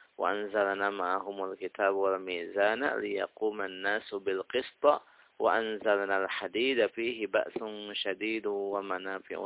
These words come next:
lin nas. Wa liya'lamallahu man yansuruhu wa rusulahu bil ghaib. Innallaha qawiyyun aziz." Di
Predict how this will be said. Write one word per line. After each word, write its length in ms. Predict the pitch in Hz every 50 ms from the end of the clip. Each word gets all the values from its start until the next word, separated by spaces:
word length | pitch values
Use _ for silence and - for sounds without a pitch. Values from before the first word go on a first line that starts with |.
| 95
lin 240 | 92 90 90 90 90
nas. 240 | 90 87 87 87 - - - - - - - _ _ _ _ _ _ _ _ _ _ - _ _
Wa 160 | - 101 101
liya'lamallahu 880 | 98 98 98 98 76 - 90 92 92 95 92 92 92 92 98 98 95 98
man 240 | 95 95 92 95 92
yansuruhu 720 | 90 90 90 90 90 - - 101 95 92 92 92 95 95
wa 80 | 95 92
rusulahu 560 | 92 92 - - 95 90 90 95 92 92 92
bil 240 | 92 92 90 90 95
ghaib. 320 | 98 104 123 151 156 - _ _ _ _ _ _ _ -
Innallaha 720 | 110 110 107 101 98 95 90 90 90 92 95 95 95 95 87 -
qawiyyun 720 | - 98 95 92 95 113 123 117 107 101 101 101 98 95 -
aziz." 560 | - 82 90 92 92 - 104 104 104 98 - - - - - - _ _ _ _ _ _ _ _ _ _ _ _ _ - _ _ _ _ _ -
Di 80 | - 90